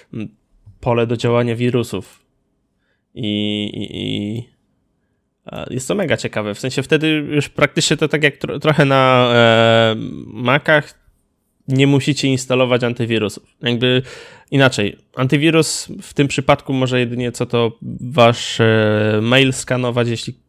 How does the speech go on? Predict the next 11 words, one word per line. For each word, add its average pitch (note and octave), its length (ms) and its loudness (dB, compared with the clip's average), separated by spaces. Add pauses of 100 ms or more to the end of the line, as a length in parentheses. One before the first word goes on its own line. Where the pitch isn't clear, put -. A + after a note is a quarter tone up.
(120)
dostaliście B2 500 -2
jakiegoś, A#2 420 -2
e, A2+ 200 2 (260)
właśnie A2+ 560 0
niebezpiecznego A#2 760 2
maila A#2 300 8
z - 80 -2
jakimś - 440 -2 (340)
do C#3 220 -2
dupy B2 220 2
załącznikiem, A#2 720 -2